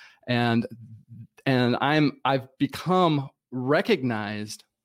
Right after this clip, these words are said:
as a peer to all these influ-, influential business leaders. And, and, and somehow I'm, I'm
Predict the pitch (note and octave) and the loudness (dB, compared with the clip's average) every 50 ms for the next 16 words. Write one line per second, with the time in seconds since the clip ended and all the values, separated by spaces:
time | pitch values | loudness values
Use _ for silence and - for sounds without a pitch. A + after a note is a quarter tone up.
0 | _ _ _ _ _ _ _ _ _ - A#2+ B2+ - A#2+ A2+ - - - A#3+ B3 | _ _ _ _ _ _ _ _ _ -6 -6 -4 -4 -6 -8 -10 -10 -8 -4 0
1 | A#3+ D#3+ A2+ A2 A2 A2 A2+ A#2 - _ _ _ _ _ _ _ _ _ _ _ | 2 2 2 0 -2 -4 -8 -10 -16 _ _ _ _ _ _ _ _ _ _ _
2 | _ _ _ - - - C#3 D#3 F3+ G3 F#3+ F#3 C3 - - D#3 D#3+ E3 - D3+ | _ _ _ -12 -4 2 4 4 4 4 4 2 0 0 -2 -4 -4 -4 -4 -4
3 | C3+ C#3 - - - D3+ E3 D#3+ - D#3+ C3+ C3+ D3+ D3+ - C3 G#2+ G2+ - B2 | -6 -6 -6 -4 -2 -2 -2 0 2 2 2 2 0 0 -2 -2 -2 -2 -4 -4
4 | C3 C3 D3 B2 - - F#2+ D#2+ - - D#2 - - - _ _ _ _ _ _ | -4 -4 -4 -6 -8 -8 -10 -10 -12 -14 -16 -18 -20 -20 _ _ _ _ _ _
5 | _ _ _ _ _ _ _ _ _ _ - C3+ C3 C3 C3+ C3+ C3 C3 - - | _ _ _ _ _ _ _ _ _ _ -4 -2 -2 0 0 -2 -2 -4 -6 -6
6 | B2+ C3 C3 C3 B2+ B2 - - B2 C3 - - E3+ D#3+ D#3+ E3+ C#3+ B2 G2+ C3+ | -6 -4 -4 -4 -4 -6 -6 -8 -8 -8 -4 -4 -4 -2 0 0 0 0 0 0
7 | D3+ E3 E3 D#3+ D#3 D3+ C#3+ - _ _ _ _ _ _ _ - B2+ C3+ D3 D#3 | 2 2 2 0 -2 -4 -6 -10 _ _ _ _ _ _ _ -2 0 0 0 0
8 | D3+ D3 C#3+ - | 0 -2 -4 -6